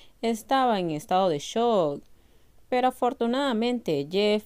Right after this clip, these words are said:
estaba bien. El niño todavía estaba sorprendido por el evento repentino porque no sabía que Tony había llevado su arma al escenario de la subasta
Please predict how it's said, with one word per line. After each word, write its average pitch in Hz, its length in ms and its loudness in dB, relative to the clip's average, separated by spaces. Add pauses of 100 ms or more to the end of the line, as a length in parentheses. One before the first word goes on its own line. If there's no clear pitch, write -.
(140)
estaba 165 560 0
bien. 156 680 0
El 240 180 -2
niño 277 300 -2
todavía 190 460 -2
estaba 208 340 0
sorprendido 190 800 -4
por 190 160 -4
el 226 80 -2
evento 214 420 0
repentino 180 1000 -4
porque 170 260 -6
no 277 100 -2
sabía 220 400 -2
que 160 140 -6
Tony 202 400 -4
había 175 260 -2
llevado 214 520 -2
su 170 260 -6
arma 196 540 0
al 190 180 -4
escenario 208 800 -4
de 160 140 -4
la 170 200 -2
subasta 170 1000 -4